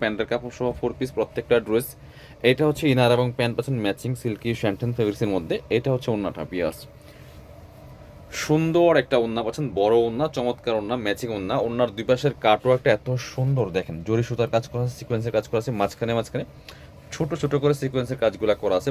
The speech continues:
প্রাইস দিয়ে দিব only, only কত প্রাইস দিয়ে দিব? এটা মার্কেট প্রাইস চব্বিশশো পঁচিশশো টাকা সেল করে, আমরা আপনাদেরকে একদমই মার্কেট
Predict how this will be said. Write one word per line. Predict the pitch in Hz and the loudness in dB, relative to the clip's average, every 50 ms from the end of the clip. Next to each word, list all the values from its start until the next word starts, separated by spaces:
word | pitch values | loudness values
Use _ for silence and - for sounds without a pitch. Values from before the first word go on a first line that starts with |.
| - - | -2 2
প্রাইস | 113 110 110 110 107 - | 4 4 4 2 2 0
দিয়ে | 127 120 113 | -2 -2 -2
দিব | 117 117 131 - 90 | -2 -2 -2 -2 -2
only, | 107 110 110 120 123 110 110 | -2 -4 -2 0 0 0 0
only | 110 113 117 - | -2 -4 -6 -4
কত | 107 - - 156 156 - | -6 -4 -4 -4 -2 0
প্রাইস | 110 101 104 95 | 0 0 0 0
দিয়ে | 104 107 101 107 | -2 -4 -4 -4
দিব? | 104 117 147 - - - - - - - - 98 | -4 -6 -6 -8 -10 -18 -20 -20 -14 -4 -2 0
এটা | 104 - 139 123 113 127 123 110 | 4 6 6 6 6 4 4 2
মার্কেট | 107 110 - 127 123 - - | 0 2 0 -2 -4 -2 0
প্রাইস | 123 120 123 - - | 0 0 2 0 -2
চব্বিশশো | 135 120 110 123 127 - - 147 139 | -2 -2 -2 -4 -4 -2 -4 -4 -4
পঁচিশশো | - 127 127 123 127 120 | -4 -6 -6 -4 -2 -2
টাকা | 113 110 110 - | 0 0 0 0
সেল | - 113 107 - - | 0 -2 0 0 0
করে, | 98 107 120 - - - - - - - - 101 | 0 0 0 -2 -6 -16 -20 -20 -10 -4 0 0
আমরা | 101 104 113 117 | 4 4 4 4
আপনাদেরকে | - 127 123 120 120 135 120 | 4 2 -2 0 2 2 0
একদমই | 104 101 110 131 135 143 147 135 - - - 92 101 | 0 0 -2 0 0 0 0 -2 -6 -10 -6 -2 0
মার্কেট | 107 - - 127 117 | 0 0 0 -4 -6